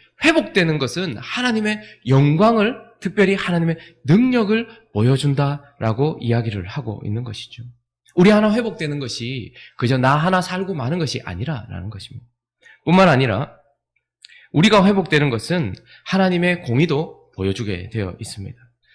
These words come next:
자, 십사 절 한번 읽어볼까요? 십사 절. 자, 시작. "너를 사랑하던 자가 다 너를 잊고 찾지 아니하니 이는 내 악행이 많고 내 죄가 많기 때문에 나는 내 원수가 당할 고난을 네가 받게 하며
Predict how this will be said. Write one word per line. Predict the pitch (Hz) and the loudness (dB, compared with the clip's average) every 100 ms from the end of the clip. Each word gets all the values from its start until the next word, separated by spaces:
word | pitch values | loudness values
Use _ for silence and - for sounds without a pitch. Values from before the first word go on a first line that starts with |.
| _ | _
자, | - | -8
십사 | - 175 180 | -6 -4 -4
절 | 170 165 | -2 0
한번 | 135 127 | 0 -2
읽어볼까요? | 123 107 107 95 104 | -4 -6 -8 -6 -6
십사 | 127 - 120 | -8 -8 -8
절. | 113 101 156 | -4 -4 -4
자, | 156 95 | -6 -6
시작. | - 110 101 87 80 78 80 - 92 147 - - _ _ _ _ - | -4 -4 -4 -4 -8 -12 -16 -6 -4 -4 -6 -18 _ _ _ _ -4
"너를 | 110 135 160 | 2 4 2
사랑하던 | 156 135 135 127 123 | 2 2 2 2 0
자가 | 113 98 113 104 95 | 0 0 2 0 0
다 | 110 123 | 2 2
너를 | 120 139 147 - | 2 2 0 -2
잊고 | - 113 123 160 | -4 -2 0 -2
찾지 | - 160 - 165 | -4 -6 -2 -2
아니하니 | - 98 95 92 92 104 - - - - | -2 -4 -4 -6 -4 -6 -8 -16 -18 -2
이는 | 160 160 | 2 4
내 | 147 | 6
악행이 | 151 160 165 180 165 | 4 2 2 2 4
많고 | 120 123 123 113 151 175 - - | 4 2 0 -2 -2 -6 -10 0
내 | 123 | 2
죄가 | 139 135 139 135 | 2 2 2 4
많기 | 113 143 170 147 | 4 2 -2 0
때문에 | 117 101 101 113 92 - - _ | 0 0 0 -2 -4 -10 -20 _
나는 | 123 139 135 | 2 2 4
내 | 127 | 4
원수가 | 135 117 117 151 131 131 | 4 4 2 0 0 2
당할 | 127 117 123 | 2 0 0
고난을 | 135 139 131 127 175 - - | 0 0 2 2 -2 -6 -6
네가 | 110 123 131 | 0 2 4
받게 | 147 - 123 | 2 0 0
하며 | 107 98 101 160 | 0 0 0 -2